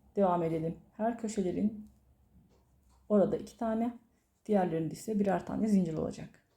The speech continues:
Gördüğünüz gibi artık, e, motifimiz kareye dönmek üzere.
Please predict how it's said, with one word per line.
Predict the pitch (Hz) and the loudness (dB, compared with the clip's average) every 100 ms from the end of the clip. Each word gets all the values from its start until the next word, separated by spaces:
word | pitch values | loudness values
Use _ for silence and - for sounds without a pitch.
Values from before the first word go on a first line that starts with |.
| _ _ _ _ _ _ _ _ _ _ _ _ _ _ _ _ _ | _ _ _ _ _ _ _ _ _ _ _ _ _ _ _ _ _
Gördüğünüz | 247 247 247 254 240 | 6 6 8 6 4
gibi | 208 214 269 - | -2 -2 -2 0
artık, | 202 196 - - - | -4 -4 -10 -20 -12
e, | 175 170 175 185 | -8 -2 0 0
motifimiz | 208 214 208 185 196 254 - - _ _ | 2 0 0 0 2 2 -4 -18 _ _
kareye | - 190 180 180 | -2 0 0 2
dönmek | 180 190 202 | 4 4 2
üzere. | 165 160 196 | -2 -2 -2